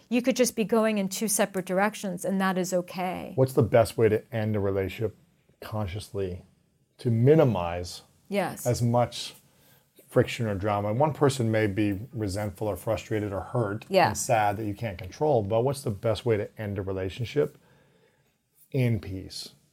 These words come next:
Speaker 1: Accountability. "I love you, and I know I really messed s-, some of this up. And I'm sorry." That's one way. But I just don't see that this is something that is good for us anymore.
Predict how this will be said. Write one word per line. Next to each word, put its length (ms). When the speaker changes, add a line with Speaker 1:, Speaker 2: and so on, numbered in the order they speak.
Speaker 1:
Accountability. 960
"I 100
love 220
you, 140
and 100
I 100
know 180
I 80
really 300
messed 320
s-, 320
some 140
of 80
this 180
up. 240
And 100
I'm 140
sorry." 560
That's 240
one 200
way. 340
But 240
I 120
just 200
don't 240
see 280
that 220
this 220
is 120
something 600
that 280
is 140
good 180
for 140
us 180
anymore. 540